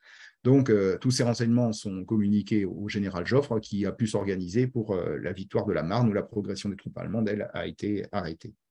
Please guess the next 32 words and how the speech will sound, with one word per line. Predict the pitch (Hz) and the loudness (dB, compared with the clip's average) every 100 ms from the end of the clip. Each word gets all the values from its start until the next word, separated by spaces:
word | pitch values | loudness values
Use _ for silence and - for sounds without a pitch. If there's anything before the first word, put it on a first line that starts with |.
| - | -4
Alors, | 120 143 151 _ _ _ _ _ _ _ _ _ _ _ _ _ _ _ _ _ _ _ - | -2 -2 -4 _ _ _ _ _ _ _ _ _ _ _ _ _ _ _ _ _ _ _ 2
euh, | 113 110 107 101 95 87 | 6 6 6 4 0 -4
bon, | 78 95 | -4 -4
ben, | 73 78 | -4 -8
je | 87 | -8
veux | |
dire, | 90 104 90 | -4 -4 -4
il | 90 95 | -4 -2
y | |
aurait, | 107 107 104 | 2 4 4
euh, | 85 80 71 69 | 2 -2 -8 -12
il | 71 - - - - | -14 -14 -16 -16 -4
faudrait | 107 107 | 0 2
un | 104 | 4
livre | 113 110 98 | 4 2 0
entier | 98 95 131 | -2 0 0
pour | 127 104 | 0 -4
vous | 104 | -10
parler | 104 95 110 | -4 2 2
des, | 95 85 | 2 -4
des, | 87 - | -8 -10
des, | 95 85 - - _ _ _ _ - - | -10 -10 -12 -20 _ _ _ _ -16 -6
des | |
réalisations | 98 110 107 113 - 120 107 | 2 4 6 4 4 4 4
du | 92 85 | 0 -6
général | 101 98 95 98 | -4 -2 0 -2
Gustave | 98 - 104 | -2 -2 -2
Ferrier. | - 98 104 143 156 | 0 -2 2 6 6
Euh, | 113 104 98 98 - | 4 2 0 -4 -2
il | 120 | 2
a | 113 | 6
même | 120 151 156 | 6 6 4